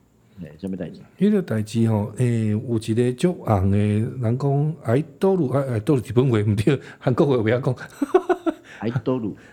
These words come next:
Speaker 2: 爱多鲁偶像啦。
Speaker 1: 迄是日本，日本话啦。
Speaker 2: 嘿，日本话好，<laughs> 韩国话袂晓讲的。然后，<laughs> 无要紧，有，有机会较学起来。好，啊，迄个偶像吼，有一个偶像团体，这，这个偶像团体即摆伫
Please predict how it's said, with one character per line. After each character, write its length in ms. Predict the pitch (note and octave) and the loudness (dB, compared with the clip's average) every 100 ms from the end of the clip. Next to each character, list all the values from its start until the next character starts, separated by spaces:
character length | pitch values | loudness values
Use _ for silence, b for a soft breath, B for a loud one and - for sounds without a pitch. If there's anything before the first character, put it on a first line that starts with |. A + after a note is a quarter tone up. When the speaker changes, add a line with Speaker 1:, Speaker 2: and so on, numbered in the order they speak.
| B | B
Speaker 2:
爱 100 | B2+ | -4
多 180 | B2 E3+ | 2 0
鲁 80 | D#3+ | 2
偶 280 | - B2 A#2 | 2 2 0
像 240 | - F3 | 0 2
啦。 60 | D3 | 2
Speaker 1:
迄 180 | G#2+ | 2
是 80 | G#2 F#2+ | 0 -2
日 140 | E2+ - | -8 -10
本， 140 | A#2+ - | -12 -8
日 160 | F#2 F2+ | -10 -6
本 280 | A#2 A2+ F2+ | -4 -2 -4
话 60 | E2 | -6
啦。 100 | D2+ | -6
Speaker 2:
嘿， 200 | A#2+ A#2 | 0 0
日 100 | A2 | 2
本 220 | G#2+ D3 D3+ | 2 2 2
话 160 | B2+ | 2
好， 140 | A2 D3+ | 2 0
<laughs> 160 | - D#3+ | -2 -2
韩 160 | - A2+ | 0 0
国 200 | - D3 | 2 2
话 60 | |
袂 160 | A#2+ G2 | 2 0
晓 80 | - | 0
讲 240 | - B2 | 0 2
的。 100 | A2 G2+ - B B | 2 0 -4 B B
然 140 | C#3 A#2 - - B B | 2 4 -2 -4 B B
后， 160 | - C3+ | 0 2
<laughs> 0 | |
无 120 | A#2+ | 4
要 60 | B2 | 2
紧， 160 | C3+ C3 | 2 2
有， 100 | A#2 | 2
有 140 | A#2+ B2 | 0 2
机 140 | D3 | 2
会 140 | D#3 | 2
较 200 | D#3+ D3+ D#3+ C3 | 0 0 2 2
学 20 | |
起 120 | G#2+ | 2
来。 120 | F#2+ - B B B | -2 -4 B B B
好， 80 | F3 C#3+ - B B - | 2 2 -2 B B 2
啊， 40 | |
迄 100 | F#3 | 4
个 80 | G#3 | 4
偶 240 | D#3+ B2 A#2+ | 2 2 2
像 260 | F#3+ E3 | 2 2
吼， 120 | B2+ | 2
有 80 | G2+ | 2
一 120 | G#2 | 2
个 100 | A2 A#2+ | 2 2
偶 120 | G2+ | 0
像 200 | - D3 | 2 2
团 140 | A2 B2+ | 2 2
体， 140 | G#2 | 2
这， 180 | A#2+ C#3+ | 2 0
这 180 | C#3 E3+ | 0 2
个 300 | D#3+ D3+ A#2+ | 2 0 0
偶 140 | G#2 | 0
像 260 | D#3+ C#3+ A#2 | 2 0 2
团 180 | A#2+ | 2
体 120 | A2+ G#2 | 0 0
即 100 | C#3 | 2
摆 140 | C3 | 0
伫 440 | - G2 G2 F#2+ | 0 0 0 -2